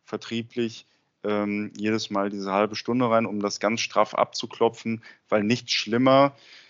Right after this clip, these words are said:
wenn du halt anfängst, egal ob du die Beantragung jetzt selber machst, ob du dir eine Beratung einkaufst, nichts schlimmer als die Energie <clears throat> da reinzustecken, weil die Energie,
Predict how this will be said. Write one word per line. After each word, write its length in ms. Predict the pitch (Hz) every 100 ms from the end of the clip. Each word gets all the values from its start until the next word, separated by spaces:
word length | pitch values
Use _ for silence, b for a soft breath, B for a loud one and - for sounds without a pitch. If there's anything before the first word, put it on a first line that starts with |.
| B
wenn 160 | 107 113
du 140 | 113
halt 200 | 107 101
anfängst, 880 | - 123 127 131 127 131 - - - _ _ _ _ _ _ _ -
egal 300 | 110 117 123
ob 180 | - -
du 80 |
die 140 | 110 107
Beantragung 640 | 98 113 113 113 110 104
jetzt 180 | 104 -
selber 340 | 120 135 123
machst, 300 | 117 120 117
ob 180 | 107 -
du 80 | 107
dir 140 | 110
eine 120 | 110
Beratung 480 | 101 101 113 123 120
einkaufst, 540 | - 110 110 110 104 - B B
nichts 260 | 117 127
schlimmer 320 | - 127 123 120
als 220 | 117 -
die 100 | 110
Energie 580 | 117 113 104 131 160 -
<clears throat> 260 | 151 165 123
da 120 | 120
reinzustecken, 800 | 113 120 120 117 120 98 113 107 b b b b _ -
weil 320 | 117 110 107
die 180 | 113 113
Energie, 640 | 117 107 107 131 147